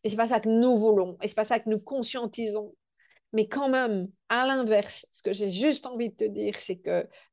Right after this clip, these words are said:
ça nous connecte à notre sentiment d'impuissance. Impuissant de... On, on a déjà parfois du mal à, à nous sauver nous-mêmes, à nous aider nous-mêmes. Alors l'autre,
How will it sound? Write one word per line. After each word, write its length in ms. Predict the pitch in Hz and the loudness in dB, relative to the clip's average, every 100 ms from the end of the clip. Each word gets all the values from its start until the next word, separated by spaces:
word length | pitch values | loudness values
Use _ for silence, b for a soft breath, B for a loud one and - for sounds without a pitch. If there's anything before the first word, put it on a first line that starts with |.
| _ | _
ça 240 | - 269 247 | -4 0 2
nous 160 | 226 | 0
connecte 420 | - 196 185 185 _ - | 0 -2 -4 -8 _ -2
à 160 | 214 | 2
notre 320 | 214 214 - 214 | 2 2 -2 -8
sentiment 540 | 208 196 202 175 170 | -8 -10 -8 -6 -6
d'impuissance. 960 | 135 180 190 180 - - 175 - - - _ _ _ _ _ _ | -6 -6 -6 -10 -12 -18 -12 -12 -12 -16 _ _ _ _ _ _
Impuissant 680 | - 277 277 247 - 269 262 _ - | -8 -6 -4 -6 -8 -18 -20 _ -2
de... 240 | 214 208 202 B B | 4 4 2 B B
On, 320 | 277 294 302 302 | -2 0 -2 0
on 80 | 294 | 0
a 100 | 302 | 2
déjà 180 | 294 | 2
parfois 280 | 294 - 294 | 0 2 0
du 140 | 240 240 | 2 0
mal 260 | 247 269 | 2 2
à, 300 | 226 202 196 190 185 180 _ _ _ _ - | 2 2 0 -4 -10 -14 _ _ _ _ -6
à 80 | 226 | -4
nous 100 | 233 | 0
sauver 340 | 262 226 247 | 2 4 4
nous-mêmes, 500 | 226 220 208 190 160 _ _ _ | 4 4 2 0 -4 _ _ _
à 100 | 226 | -2
nous 220 | 240 220 | 0 2
aider 280 | 240 208 240 | 0 0 0
nous-mêmes. 400 | 226 208 208 196 | 0 -2 -4 -2
Alors 240 | 180 170 180 | 0 0 2
l'autre, 420 | 196 247 - | 4 2 -2